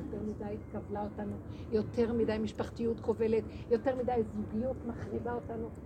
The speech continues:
זה לא חיים. צריכים לחיות יפה. אישה צריכה להרפות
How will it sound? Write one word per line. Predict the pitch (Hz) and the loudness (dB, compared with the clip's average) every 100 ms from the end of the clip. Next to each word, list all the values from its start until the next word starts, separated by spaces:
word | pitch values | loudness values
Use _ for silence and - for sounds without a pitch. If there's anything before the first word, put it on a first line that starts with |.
| - | -4
זה | 208 | 0
לא | 226 | 0
חיים. | 262 262 220 180 - - - - - - - - - | 0 -2 -2 -2 -6 -10 -12 -12 -10 -10 -10 -12 -8
צריכים | 226 285 | -4 -2
לחיות | 330 - 294 - | -2 0 0 0
יפה. | 247 254 240 - - - - 233 214 220 202 180 - - | 0 0 0 -2 -8 -10 -8 -6 -2 0 0 0 -4 -2
אישה | 262 | -2
צריכה | 262 - 247 | -2 0 0
להרפות | 233 170 233 | 0 0 0